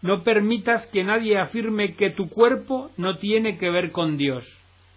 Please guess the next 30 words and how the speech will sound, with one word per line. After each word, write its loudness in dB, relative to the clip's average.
Aquellos 0
que 0
en -2
efecto -2
creen -2
que -2
el -2
cuerpo -4
nada 0
tiene -2
que -2
ver -2
con -2
Dios -4
y -8
que -2
el 2
alma 4
la 6
habita 0
como -4
en 0
un 0
recipiente 0
ajeno, -4
abusan 2
evidentemente 0
de 0
él -4
en -2